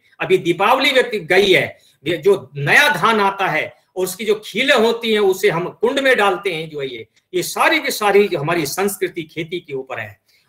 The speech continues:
और ऐसे अथर्वेद के ग्यारहवें कांड के तीसरे सूक्त में जो है ये धान के परिप्रेक्ष्य में मांस शब्द के विषय में आता है।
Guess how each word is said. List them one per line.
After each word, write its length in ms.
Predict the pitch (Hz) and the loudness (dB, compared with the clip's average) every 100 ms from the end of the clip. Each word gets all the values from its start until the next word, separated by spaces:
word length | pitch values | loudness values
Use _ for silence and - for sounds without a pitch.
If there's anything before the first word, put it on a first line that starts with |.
| - | -2
और 80 | 156 | 2
ऐसे 260 | 208 220 | 2 2
अथर्वेद 500 | 196 - 190 269 285 | 0 0 2 2 2
के 200 | - 240 | 0 -2
ग्यारहवें 440 | 170 - 254 294 269 | 0 0 0 0 0
कांड 260 | 247 226 | 0 0
के 100 | 233 | -2
तीसरे 480 | 226 226 233 220 214 | -4 -6 -6 0 0
सूक्त 320 | 208 269 - | 0 -8 -2
में 200 | 208 214 | 0 0
जो 80 | 165 | -2
है 160 | 151 117 | -4 -6
ये 120 | 95 _ _ _ _ | -12 _ _ _ _
धान 280 | - 208 294 | 0 2 2
के 160 | 285 | 0
परिप्रेक्ष्य 640 | 269 233 233 226 220 214 214 | 0 0 0 0 0 2 0
में 80 | |
मांस 280 | 160 208 254 | 2 0 0
शब्द 340 | 220 - 190 196 | -2 -4 -2 0
के 120 | 196 | 0
विषय 240 | 170 160 | -2 -6
में 120 | 156 | -8
आता 320 | 147 135 135 | -6 -8 -8
है। 60 | 110 | -10